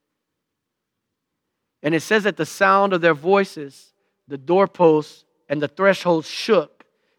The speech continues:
and the temple was filled with smoke." There was worship going on. There was praise going on, and things happened because of who God was and because of the praise.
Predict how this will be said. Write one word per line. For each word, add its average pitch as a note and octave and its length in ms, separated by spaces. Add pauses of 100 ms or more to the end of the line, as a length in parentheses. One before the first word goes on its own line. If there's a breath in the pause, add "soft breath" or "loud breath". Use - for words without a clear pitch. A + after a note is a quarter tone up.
and D3+ 100
the D3 80
temple E3+ 400
was D3+ 140
filled F3 300
with D3+ 120
smoke." - 520 (920)
There E3+ 160
was D#3 200
worship F3 520
going D3+ 320
on. C3 280 (480)
There E3 120
was D#3+ 220
praise A3 500
going E3 300
on, C#3 380
and D3 200
things A3 480
happened F3+ 600 (320)
because F3 320
of D3 120
who B3+ 200
God A3+ 280
was A3 300
and F3+ 100
because E3+ 300
of D#3 120
the D3+ 80
praise. - 640